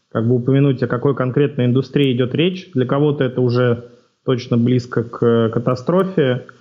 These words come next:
а для каких-то бизнесов, э, ситуация, там, скажем, ещё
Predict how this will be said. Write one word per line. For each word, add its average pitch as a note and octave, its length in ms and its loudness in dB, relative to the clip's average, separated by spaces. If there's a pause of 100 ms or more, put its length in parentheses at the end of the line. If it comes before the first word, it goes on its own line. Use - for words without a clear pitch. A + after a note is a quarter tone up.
(300)
а A#2 300 0
для A#2+ 160 0
каких-то C3 420 -2
бизнесов, B2+ 720 0
э, A2 640 2 (240)
ситуация, A2+ 960 0
там, G#2 280 -4
скажем, G#2+ 460 -2 (420)
ещё B2+ 480 0